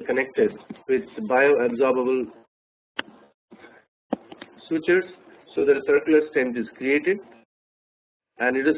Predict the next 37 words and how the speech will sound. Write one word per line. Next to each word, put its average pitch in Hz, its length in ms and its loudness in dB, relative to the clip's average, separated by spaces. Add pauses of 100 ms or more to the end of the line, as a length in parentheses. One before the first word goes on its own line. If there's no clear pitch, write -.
postulated 180 600 2
that 156 120 0
after 139 280 2
absorption, 156 540 2 (100)
absorption 160 520 0
of 151 100 0
the 139 160 -6
sutures, 113 400 -2 (160)
the 117 100 -10 (100)
stent 139 300 0
would 131 180 -4
not 147 280 2
impede 117 380 -4
growth. 110 280 -2 (1120)
Twenty 185 440 4
of 165 200 4
these, 175 300 -2 (160)
uh, 123 460 2 (260)
stents 123 320 4 (760)
were 127 140 0
implanted 147 520 2
in 143 100 -2
the 127 80 2
aorta, 135 440 2
pulmonary 127 300 0
artery, 127 320 0
and 113 140 -2
I 113 140 0
V 123 140 -6 (120)
C 123 200 -12
of 107 220 -6
piglet. 135 400 -2 (1600)
None 135 180 2
of 175 140 6
the 170 80 2
stented 143 400 2
vessels 135 340 -2